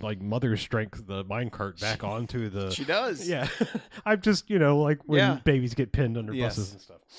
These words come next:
Speaker 1: <laughs> Uh, I'm just saying, people are <laughs>
Speaker 2: No, you're exactly right.
Speaker 1: Yeah.
Speaker 2: It's
Speaker 1: She, she,
Speaker 2: exactly
Speaker 1: she,
Speaker 2: what she
Speaker 1: she was
Speaker 2: does.
Speaker 1: just lifting up the minecart
Speaker 2: It is
Speaker 1: while the,
Speaker 2: just
Speaker 1: while the other guy is just like, "Oh God, my leg, it hurts too much.
Speaker 2: It
Speaker 1: I,
Speaker 2: is
Speaker 1: I can
Speaker 2: just
Speaker 1: help."
Speaker 2: suddenly a feat of strength of
Speaker 1: Yeah.
Speaker 2: just like,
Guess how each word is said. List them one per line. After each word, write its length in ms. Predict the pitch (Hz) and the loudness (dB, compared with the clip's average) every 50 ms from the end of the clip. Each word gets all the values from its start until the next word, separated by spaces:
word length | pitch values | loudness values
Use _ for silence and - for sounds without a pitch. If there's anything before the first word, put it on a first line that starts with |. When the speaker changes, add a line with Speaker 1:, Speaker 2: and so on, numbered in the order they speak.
| - - - - - | -20 -20 -20 -6 -6
Speaker 1:
<laughs> 1040 | - - - - - - 240 - 202 - - 214 - _ - - - - - - | -6 -2 0 -2 0 0 0 -2 -2 -4 -4 -4 -4 _ -18 -18 -16 -16 -16 -10
Uh, 160 | - 208 190 143 - - - _ - - _ _ _ - | -6 -4 -2 -2 -4 -4 -8 _ -20 -20 _ _ _ -16
I'm 100 | 170 156 | -10 -8
just 160 | 156 147 - | -8 -8 -6
saying, 200 | 143 107 87 85 _ _ | -6 -6 -6 -8 _ _
people 260 | - 120 - - 127 | -12 -12 -10 -8 -6
are 200 | 131 117 120 127 139 - | -6 -4 -2 -2 -2 -2
<laughs> 60 | - - | -2 -4
Speaker 2:
No, 120 | 220 254 | -2 -2
you're 180 | 214 202 196 220 | -2 0 -2 -4
exactly 420 | - 214 208 208 - 269 226 214 | -4 -4 -4 -4 -4 -4 -4 -2
right. 220 | 208 220 254 226 | -2 -2 0 -2
Speaker 1:
Yeah. 100 | 135 101 - - - - - - | -2 -2 -4 -10 -18 -20 -18 -16
Speaker 2:
It's 120 | - - | -10 -2
Speaker 1:
She, 60 | 156 | 0
she, 60 | 170 | 0
Speaker 2:
exactly 380 | 175 151 196 185 180 196 208 208 | 0 4 4 4 4 4 4 6
Speaker 1:
she, 40 | 202 | 6
Speaker 2:
what 100 | 202 175 | 6 6
she 140 | - - 202 | 6 4 6
Speaker 1:
she 40 | 196 | 6
was 120 | 190 180 | 8 8
Speaker 2:
does. 80 | - 220 | 8 6
Speaker 1:
just 160 | 208 - - | 4 2 0
lifting 440 | 160 160 175 175 - 196 180 170 175 | 2 2 2 2 6 4 6 8 8
up 140 | 190 190 - | 6 6 6
the 80 | 185 180 | 2 4
minecart 540 | 185 196 196 180 151 160 151 127 135 151 | 6 6 6 4 4 4 4 4 2 2
Speaker 2:
It 100 | 185 190 | 2 2
is 80 | 202 202 | 6 8
Speaker 1:
while 160 | 180 170 160 | 10 10 12
the, 80 | - 160 | 12 10
Speaker 2:
just 200 | 165 170 165 156 | 10 10 10 10
Speaker 1:
while 140 | 170 170 156 | 10 10 12
the 120 | 156 165 | 12 12
other 140 | 175 185 160 | 12 10 10
guy 180 | 160 151 151 | 10 10 10
is 120 | 147 147 131 | 10 8 8
just 140 | 143 131 117 | 6 2 2
like, 160 | 151 143 135 147 | 2 2 2 2
"Oh 180 | 156 156 160 | 2 2 2
God, 240 | 143 160 147 143 135 | 2 2 2 2 2
my 120 | 135 139 | 2 0
leg, 300 | 139 139 131 123 117 95 | 2 2 2 0 0 0
it 100 | 110 117 | -2 0
hurts 220 | 123 135 127 110 - | 0 0 0 0 0
too 120 | - 113 | -2 -2
much. 200 | 107 107 101 98 | -2 0 -2 0
Speaker 2:
It 80 | 165 175 | 0 2
Speaker 1:
I, 20 | 175 | 2
Speaker 2:
is 80 | 185 160 | 2 2
Speaker 1:
I 20 | |
can 80 | 123 120 | 0 0
Speaker 2:
just 200 | 143 160 160 113 | 2 2 2 2
Speaker 1:
help." 80 | 104 - | 0 0
Speaker 2:
suddenly 400 | 170 151 147 147 151 156 156 120 | 0 0 0 0 -4 -4 -4 -2
a 100 | 131 143 | -4 -6
feat 240 | - - 165 147 | -4 -2 -4 -2
of 100 | 143 147 | -2 -4
strength 340 | - - 185 156 135 117 - | -6 -4 -4 -4 -4 -4 -6
of 100 | 135 123 | -6 -6
Speaker 1:
Yeah. 40 | 117 | -4
Speaker 2:
just 180 | 95 135 120 127 | -4 -6 -4 -4
like, 180 | 135 135 127 | -4 -4 -6